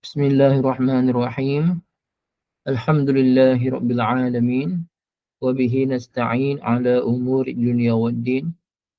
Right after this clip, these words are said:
صلى الله على سيدنا محمد أشرف المرسلين وعلى آله وأصحابه أجمعين. أما بعد. السلام عليكم ورحمة الله وبركاته.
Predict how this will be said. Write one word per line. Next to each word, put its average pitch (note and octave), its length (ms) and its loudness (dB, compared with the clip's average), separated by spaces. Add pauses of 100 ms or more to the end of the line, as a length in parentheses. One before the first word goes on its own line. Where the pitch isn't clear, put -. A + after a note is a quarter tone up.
(120)
صلى B2 180 -8
الله A#2+ 400 0
على A#2+ 320 0
سيدنا B2 720 -2
محمد A#2+ 720 -4 (440)
أشرف B2 400 -2
المرسلين B2+ 880 -2 (600)
وعلى D3 600 0
آله C#3 460 0 (360)
وأصحابه C3+ 1000 -2 (1300)
أجمعين. C3 880 2
أما B2 240 0
بعد. A2+ 220 0 (540)
السلام D3 540 2
عليكم C3 680 -2
ورحمة B2 460 -2
الله A#2+ 340 0
وبركاته. A2 720 -4